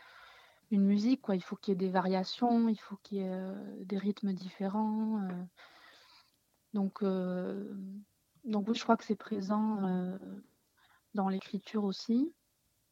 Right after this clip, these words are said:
Après, il y a aussi une envie de, de, de dire, de dire, hem, beaucoup avec peu, enfin, d'être,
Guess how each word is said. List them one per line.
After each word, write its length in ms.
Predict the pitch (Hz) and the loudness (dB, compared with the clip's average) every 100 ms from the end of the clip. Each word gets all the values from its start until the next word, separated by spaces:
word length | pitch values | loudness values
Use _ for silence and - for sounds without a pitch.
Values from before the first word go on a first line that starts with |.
| _ _ _ _ | _ _ _ _
Après, 160 | 214 226 | -2 6
il 60 | |
y 20 | |
a 60 | 233 | 6
aussi 240 | 220 - | 6 4
une 100 | 240 | 4
envie 360 | 226 214 208 233 | 6 4 0 0
de, 720 | 208 202 196 190 185 185 185 - - - - - - _ _ - - _ _ _ | 0 0 0 -2 -2 -4 -6 -10 -20 -20 -20 -20 -20 _ _ -20 -20 _ _ _
de, 480 | 277 226 196 208 214 - 208 196 | -12 -4 -2 0 -2 -6 -14 -6
de 180 | 202 | -2
dire, 280 | 214 202 214 - _ _ | 2 2 0 -4 _ _
de 100 | 214 214 | -2 0
dire, 260 | 214 214 | 2 2
hem, 560 | 208 196 190 190 190 196 - _ - | 2 0 -2 -4 -6 -8 -12 _ -6
beaucoup 460 | 214 220 240 - 269 | 4 6 6 6 8
avec 260 | 226 214 - | 8 6 2
peu, 160 | - 214 | 0 2
enfin, 180 | 202 | 2
d'être, 180 | 196 196 | -2 -2